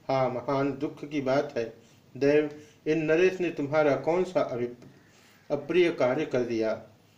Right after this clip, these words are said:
जिससे रूठकर तुमने इंद्र और उपेंद्र की तुलना करने वाले महाराज के जीवन में ऐसी दयनीय दशा उपस्थित कर दी?" इस प्रकार कहकर रानी भी मूर्छित हो पृथ्वी पर गिर पड़ी। स्वामी के दुख का भार उन्हें असह्य हो गया था।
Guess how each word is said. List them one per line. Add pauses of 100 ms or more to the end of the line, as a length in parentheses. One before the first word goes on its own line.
(200)
जिससे
रूठकर
तुमने
इंद्र
और
उपेंद्र
की
तुलना
करने
वाले (460)
महाराज
के
जीवन
में (300)
ऐसी
दयनीय
दशा
उपस्थित
कर
दी?" (1800)
इस
प्रकार
कहकर
रानी
भी
मूर्छित
हो
पृथ्वी
पर
गिर
पड़ी। (540)
स्वामी
के
दुख
का
भार
उन्हें
असह्य
हो
गया
था।